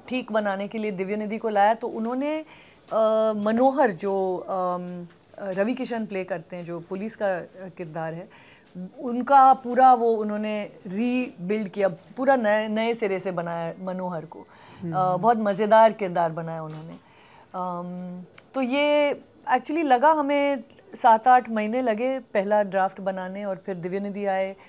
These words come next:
Speaker 1: तो एक दो महीने उसमें गए। अ, दो हज़ार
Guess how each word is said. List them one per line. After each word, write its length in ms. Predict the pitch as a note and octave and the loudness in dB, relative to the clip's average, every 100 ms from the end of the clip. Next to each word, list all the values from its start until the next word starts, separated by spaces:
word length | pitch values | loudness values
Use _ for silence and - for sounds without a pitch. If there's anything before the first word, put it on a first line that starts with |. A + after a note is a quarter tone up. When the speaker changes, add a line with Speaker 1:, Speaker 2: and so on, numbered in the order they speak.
| _ - | _ -8
Speaker 1:
तो 80 | |
एक 140 | F#3 F3 | -6 -6
दो 100 | F#3+ | -6
महीने 260 | F3+ F#3 | -6 -8
उसमें 360 | F#3 F3+ G#3 G3+ | -10 -12 -10 -6
गए। 140 | G3 | -4
अ, 880 | G3 - - - _ F#3 F#3+ F#3+ F#3+ | -6 -14 -20 -20 _ -4 -2 0 0
दो 220 | F3 F#3+ | -2 -2
हज़ार 440 | G3+ F#3+ G3+ G3 | -2 0 2 2